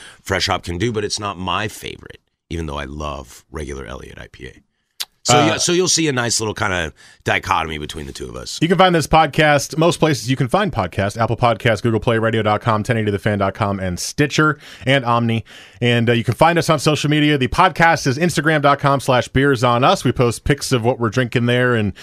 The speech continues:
Speaker 2: previewing this week's episode of podcasts. Uh, s-, personal pages. I'm on Twitter at Mike Lynch twenty-seven. Patrick's on Instagram at P Diddy zero eight five, like we mentioned. Go look at his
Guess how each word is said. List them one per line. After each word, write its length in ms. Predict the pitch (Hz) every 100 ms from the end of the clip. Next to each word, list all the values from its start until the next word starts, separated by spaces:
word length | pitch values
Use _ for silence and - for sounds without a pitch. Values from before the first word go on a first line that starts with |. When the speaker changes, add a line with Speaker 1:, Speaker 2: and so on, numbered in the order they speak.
| - - _
Speaker 2:
previewing 420 | 139 127 117 113
this 200 | 113 -
week's 460 | 113 104 - - -
episode 480 | 120 - - 117 107
of 180 | 98 -
podcasts. 680 | 143 123 - 127 117 - - - - _ 117
Uh, 140 | 113
s-, 100 | 101
personal 480 | - - 196 - 190
pages. 400 | 170 180 165 147
I'm 160 | 156 156
on 140 | 139
Twitter 360 | - 160 156 143
at 200 | 143 143
Mike 240 | 143 135
Lynch 180 | 139 135
twenty-seven. 480 | 143 131 147 131 120
Patrick's 380 | 135 - 123
on 100 | 127
Instagram 460 | 123 - 117 120 117
at 160 | 117 -
P 200 | 117 110
Diddy 320 | 113 113 110
zero 320 | 101 113 107
eight 120 | 101
five, 240 | - 107 101
like 120 | 95
we 60 |
mentioned. 380 | 107 165 151 147
Go 100 | 113
look 160 | 110 107
at 60 |
his 200 | 98 90